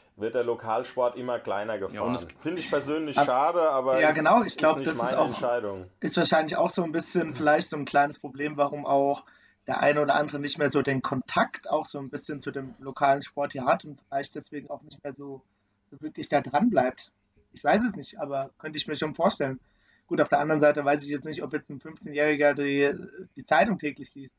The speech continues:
Speaker 3: aber mit Sicherheit, wenn,
Speaker 1: Ja.
Speaker 3: ich sag mal, wenn ein bisschen die Berichterstattung vielleicht noch ein bisschen höher wäre, könnte ich mir vorstellen, dass da vielleicht sogar noch ein bisschen Zug mehr hinten dran wäre.
Speaker 2: Ja,
Speaker 3: Oder wie siehst du das?
Speaker 2: aber geht ja auch nicht nur, wenn ich kurz reinfunken darf, nicht nur zwischen um fünfzehnjährige,
Speaker 3: Ja.
Speaker 2: sondern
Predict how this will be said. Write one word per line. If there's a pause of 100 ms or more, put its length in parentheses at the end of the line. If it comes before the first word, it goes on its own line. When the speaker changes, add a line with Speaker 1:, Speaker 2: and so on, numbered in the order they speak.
Speaker 3:
aber (560)
mit
Sicherheit,
wenn, (560)
Speaker 1:
Ja. (320)
Speaker 3:
ich
sag
mal,
wenn
ein
bisschen
die
Berichterstattung
vielleicht
noch
ein
bisschen
höher
wäre,
könnte
ich
mir
vorstellen, (540)
dass
da
vielleicht
sogar
noch
ein
bisschen
Zug (120)
mehr
hinten
dran
wäre. (120)
Speaker 2:
Ja,
Speaker 3:
Oder
wie
siehst
du
das?
Speaker 2:
aber
geht
ja
auch
nicht
nur,
wenn
ich
kurz
reinfunken
darf,
nicht
nur
zwischen (100)
um
fünfzehnjährige,
Speaker 3:
Ja.
Speaker 2:
sondern